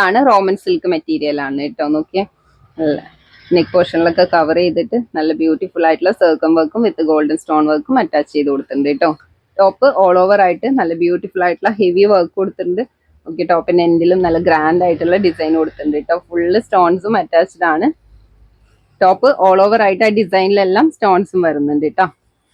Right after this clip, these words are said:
ബാക്ക് പോർഷൻ പ്ലെയിൻ ആണ്. ഫാബ്രിക് നോക്കി നല്ല ഫ്ലോയിൽ കിടക്കുന്ന ഫാബ്രിക് ആണ്, റോമൻ സിൽക്ക് ആണ് ട്ടോ വരുന്നത്. സ്ലീവ് ത്രീ ഫോർത്ത് സ്ലീവ് ആണ്.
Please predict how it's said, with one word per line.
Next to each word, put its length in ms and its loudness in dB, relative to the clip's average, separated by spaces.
ബാക്ക് 260 -4
പോർഷൻ 320 2
പ്ലെയിൻ 260 2
ആണ്. 140 2
ഫാബ്രിക് 420 0
നോക്കി 220 -2
നല്ല 220 2
ഫ്ലോയിൽ 440 4
കിടക്കുന്ന 400 -2
ഫാബ്രിക് 480 0
ആണ്, 160 0
റോമൻ 360 2
സിൽക്ക് 300 -2
ആണ് 240 -4
ട്ടോ 140 0
വരുന്നത്. 360 -2
സ്ലീവ് 340 2
ത്രീ 100 4
ഫോർത്ത് 320 0
സ്ലീവ് 320 2
ആണ്. 120 2